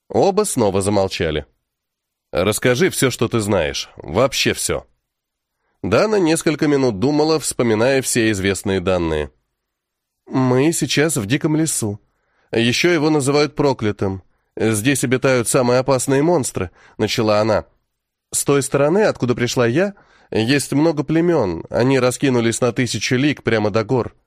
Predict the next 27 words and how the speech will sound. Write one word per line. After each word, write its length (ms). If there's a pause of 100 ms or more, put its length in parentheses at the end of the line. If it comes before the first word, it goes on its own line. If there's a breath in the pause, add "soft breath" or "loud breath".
(500 soft breath)
Говорят, 360
в 60
горах 380
есть 240
другие 320
племена, 520
но 220
я 120
никогда 340
там 160
не 80
была. 360 (600)
То, 140
что 160
находится 480
за 140
лесом, 500 (840)
я 500 (280)
«Тоже 260
ничего 340
не 100
знаю. 420 (640)
Говорят, 400
там 180
живут 300
другие 340
суори. 540